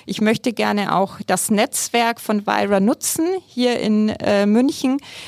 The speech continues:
Und dann dürfen sie kostenlos hier in unserem Coworking Space sitzen. Und, ähm, genau, das ist so quasi die Community, wie, die wir aufbauen,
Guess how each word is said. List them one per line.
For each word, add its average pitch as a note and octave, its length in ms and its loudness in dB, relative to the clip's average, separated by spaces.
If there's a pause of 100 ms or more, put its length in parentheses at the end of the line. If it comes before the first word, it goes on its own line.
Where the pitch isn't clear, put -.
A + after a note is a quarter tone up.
(120)
Und G#3+ 280 2
dann G3+ 220 4
dürfen G#3+ 340 0
sie G3+ 200 -2
kostenlos G#3+ 760 0
hier G#3 220 0
in G3 80 -2
unserem G3 320 -2
Coworking A3 680 0
Space - 420 -2
sitzen. E4 440 0 (420)
Und, G#3+ 560 2
ähm, G3+ 420 0 (140)
genau, F3+ 240 2
das F#3 220 0
ist G3+ 120 0
so G#3 80 -4
quasi F#3 320 0
die F#3+ 120 -2
Community, G#3 760 4
wie, F#3+ 80 0
die G#3 240 -2
wir F#3 180 2
aufbauen, F#3+ 680 2